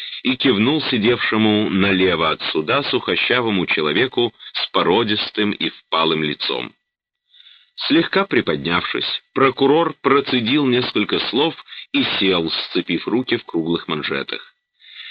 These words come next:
Его сменил адвокат, натурализовавшийся киевский еврей.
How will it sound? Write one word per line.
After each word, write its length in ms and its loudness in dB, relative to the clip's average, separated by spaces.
Его 220 4
сменил 480 0
адвокат, 640 0
натурализовавшийся 1200 2
киевский 640 0
еврей. 580 0